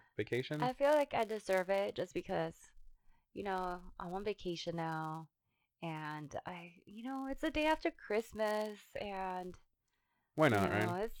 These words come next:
Speaker 2: Sunday, and
Speaker 1: Now I remember what I was saying. Uh, that book that I have where I put all the goals, um, one of it is podcasting. So I wrote it in there, some of the, uh, like, oh, hobbies. Hobbies is one category that I have.
Speaker 2: Mm-hmm.
Speaker 1: So, like, last year,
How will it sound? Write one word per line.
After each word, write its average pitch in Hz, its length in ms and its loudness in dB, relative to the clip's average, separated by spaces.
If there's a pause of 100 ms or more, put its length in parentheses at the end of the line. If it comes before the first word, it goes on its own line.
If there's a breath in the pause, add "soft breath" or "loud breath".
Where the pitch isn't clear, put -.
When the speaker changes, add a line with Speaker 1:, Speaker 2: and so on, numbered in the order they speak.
Speaker 2:
Sunday, 170 1080 2
and 151 160 -12 (180)
Speaker 1:
Now 147 100 6
I 165 40 8
remember 120 220 8
what 98 100 10
I 92 40 10
was 92 120 4
saying. 104 220 4 (500 soft breath)
Uh, 104 300 12
that 104 220 10
book 135 240 8
that 117 100 10
I 107 60 12
have 107 240 10
where 98 200 10
I 90 60 10
put 120 160 4
all 110 120 8
the 101 80 4
goals, 104 340 8
um, 90 240 2 (160)
one 123 160 10
of 120 100 10
it 117 80 10
is 98 160 6
podcasting. - 600 0
So - 120 -4
I 101 60 4
wrote 110 220 8
it 98 100 6
in 95 80 4
there, 92 220 4
some 98 240 0
of 90 100 0
the, 85 180 2
uh, - 120 2
like, 98 260 4
oh, 131 160 12
hobbies. 123 420 6
Hobbies 117 300 8
is - 100 -10
one 107 140 6
category 123 480 4
that 147 120 4
I - 40 6
have. 156 200 10
Speaker 2:
Mm-hmm. 156 60 -2 (380 soft breath)
Speaker 1:
So, - 120 4
like, 101 160 8
last 107 280 8
year, 92 200 6